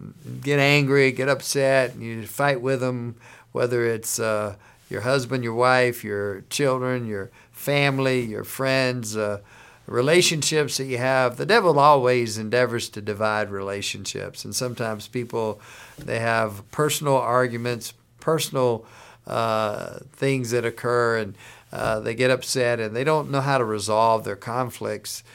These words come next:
And some people, of course, on social media, they're always fighting with people. And, uh, but you might be able to whip a skunk. You might be able to seemingly make the other person look worse than yourself.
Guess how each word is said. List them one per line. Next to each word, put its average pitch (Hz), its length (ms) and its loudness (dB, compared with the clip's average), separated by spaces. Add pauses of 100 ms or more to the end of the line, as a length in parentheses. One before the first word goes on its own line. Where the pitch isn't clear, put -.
(280)
And 110 180 -8
some 123 200 -2
people, 117 320 -4
of 113 140 -6
course, 113 340 -2
on 110 120 -8
social 110 380 -4
media, 120 460 -2
they're 107 280 -2
always 110 360 -2
fighting 117 340 -4
with 107 160 -10
people. 110 520 -4
And, 104 200 -8 (500)
uh, 110 480 -2 (220)
but 202 220 0
you 185 80 -2
might 185 360 0 (580)
be 165 140 0
able 147 140 4
to 135 80 2
whip 135 200 2
a 127 60 -4
skunk. 127 440 -2
You 120 80 -8
might 131 480 -4
be 127 180 0
able 117 160 0
to 113 220 0 (100)
seemingly 117 760 -4 (320)
make 127 280 -4
the 123 140 0
other 120 140 0
person 117 420 -4
look 110 220 -6
worse 113 320 -4
than 110 140 -8
yourself. 127 720 2